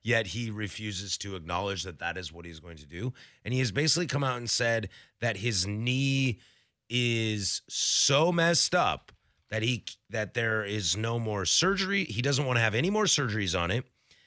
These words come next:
And he has tried all these rehabs and all these other opinions and all these things, and his knee just can't stay healthy enough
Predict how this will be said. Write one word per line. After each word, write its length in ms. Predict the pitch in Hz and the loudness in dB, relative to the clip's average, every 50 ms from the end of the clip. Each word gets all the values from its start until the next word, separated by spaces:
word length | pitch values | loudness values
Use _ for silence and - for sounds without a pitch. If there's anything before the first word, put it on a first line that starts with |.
| _ _ _ _ | _ _ _ _
And 420 | - 123 123 123 120 120 117 113 104 | 2 2 4 4 4 2 2 0 -2
he 140 | 98 120 117 | -4 -6 -6
has 120 | 110 101 | -6 -6
tried 280 | - - 117 101 95 95 | -4 -2 0 0 2 2
all 160 | 117 151 175 | 0 0 0
these 180 | 202 190 151 | 0 0 0
rehabs 540 | 143 170 165 156 147 147 143 143 135 110 107 | 0 0 0 2 2 2 2 0 0 -2 -4
and 100 | 101 90 | -4 -6
all 300 | 87 - 107 127 143 147 | -4 -2 -2 0 0 0
these 440 | 139 151 151 143 143 135 120 - - - - - _ _ _ - | -2 -2 -2 -2 -2 -2 -2 -4 -4 -6 -10 -20 _ _ _ -2
other 200 | 127 151 185 202 | 0 2 2 2
opinions 600 | 214 143 - 151 156 147 147 147 139 139 135 110 | 2 2 2 2 2 2 2 0 0 0 0 0
and 80 | 110 123 | 0 0
all 100 | 135 156 | 0 0
these 200 | 165 160 135 - | 0 -2 -2 -4
things, 340 | - 151 151 147 143 127 117 | -2 -2 -2 0 0 -2 -2
and 120 | 123 - | -2 -2
his 160 | 117 104 90 | -4 -4 -2
knee 260 | 120 131 131 131 131 | -2 -2 -2 -2 -2
just 260 | 117 - 104 - - - | -2 -2 -2 -2 -4 -4
can't 360 | - 143 147 151 156 147 - | -4 -2 -2 -2 -2 -2 -2
stay 300 | - - - 143 143 123 | -2 -2 -2 -2 -2 -2
healthy 420 | 110 - 131 156 180 143 - 151 | -2 -2 -2 -2 -2 -2 -2 -2
enough 300 | 143 131 131 131 123 - | -2 0 0 -2 -2 -4